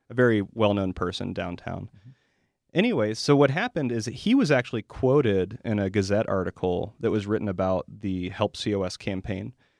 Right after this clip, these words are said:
Speaker 1: His parents, uh, back in Alabama, uh, thought that he had passed away. They hadn't heard or spoken with him in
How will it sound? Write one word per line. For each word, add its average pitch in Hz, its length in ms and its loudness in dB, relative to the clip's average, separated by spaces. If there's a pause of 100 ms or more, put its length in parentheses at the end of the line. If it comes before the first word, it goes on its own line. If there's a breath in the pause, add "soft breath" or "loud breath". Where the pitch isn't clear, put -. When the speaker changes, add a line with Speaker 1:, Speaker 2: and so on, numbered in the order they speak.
(120)
Speaker 1:
His 131 180 -2
parents, - 680 -2 (100)
uh, 98 380 -2 (100)
back 117 300 -2
in 110 80 -6
Alabama, 101 720 0 (360 soft breath)
uh, - 180 -16
thought - 360 -2
that 104 140 -8
he 113 120 -4
had 98 160 -2
passed 101 320 -4
away. 95 240 -2
They 92 140 -4
hadn't 98 440 -6 (280)
heard 104 360 0
or 90 100 -6
spoken 104 400 -4
with 90 180 -6
him 90 180 -6
in 90 240 -8